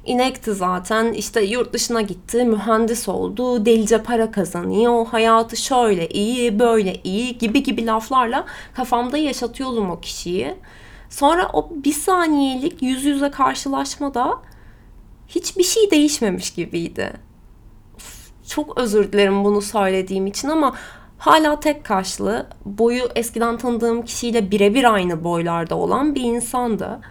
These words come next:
Giymenin inanılmaz cool olmasını bekliyordum bir şekilde ama böyle bir şey de yoktu. Gayet ilk akla gelen erkek giyimlerinden birine sahipti.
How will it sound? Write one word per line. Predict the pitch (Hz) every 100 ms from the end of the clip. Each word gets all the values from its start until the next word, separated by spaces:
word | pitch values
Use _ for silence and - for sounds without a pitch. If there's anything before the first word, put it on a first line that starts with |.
| - - - - -
Giymenin | 190 220 240 240 240 233
inanılmaz | 233 220 226 226 240 -
cool | 233 226
olmasını | 233 226 196 185 208 180
bekliyordum | 180 180 185 180 180 180 175
bir |
şekilde | 185 190 180 190 185 226
ama | 240 220 202
böyle | 202 208 202
bir |
şey | - 226 202
de |
yoktu. | 180 165 160 - 190 220 330 - - - -
Gayet | 196 202 214 202 -
ilk | 240 220
akla | 190 180 180
gelen | 175 180 185
erkek | 185 196 214
giyimlerinden | 180 175 175 175 185 226 277
birine | 214 190 202 202
sahipti. | - 180 170 165 - 220 269